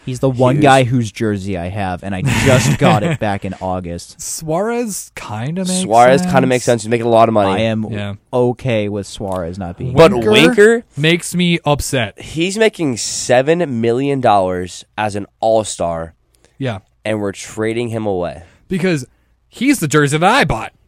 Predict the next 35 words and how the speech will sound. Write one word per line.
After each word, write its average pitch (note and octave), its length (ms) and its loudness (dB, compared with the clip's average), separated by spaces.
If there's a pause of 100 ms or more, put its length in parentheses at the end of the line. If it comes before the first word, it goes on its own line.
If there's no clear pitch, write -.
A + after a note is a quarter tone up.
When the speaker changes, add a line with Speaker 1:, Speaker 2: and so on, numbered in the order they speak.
(180)
Speaker 3:
in D#3 140 0
the B2+ 100 -4
offseason G#2+ 680 -8
was C3+ 280 0
Jesse C3+ 400 -2
Winker. E3 480 2 (160)
I D#3 200 0
bought F#3 280 4
it D#3 200 2
at F3+ 180 -2
Traders G3+ 420 2
World. D3+ 320 2
Speaker 1:
I C#3+ 80 2
want - 160 -4
a D#3+ 60 -2
Jonathan C3 400 -4
India G#2 260 -4
jersey F2 300 -10
now. F2+ 340 -12
Speaker 3:
I D3 120 -8
do E3+ 100 -6
too. C#3+ 160 -4
Speaker 2:
I G2 80 4
was A#2 140 0
gonna C#3+ 180 0
buy D3 160 2
a - 20 2
Nick G2 160 -4
Castellanos F#2+ 520 -2
one. A2 180 -4
Thank F#2 300 -10
God F#2 240 -2
I E2+ 80 -6
didn't. F2 240 -8
Speaker 3:
I, E3 300 0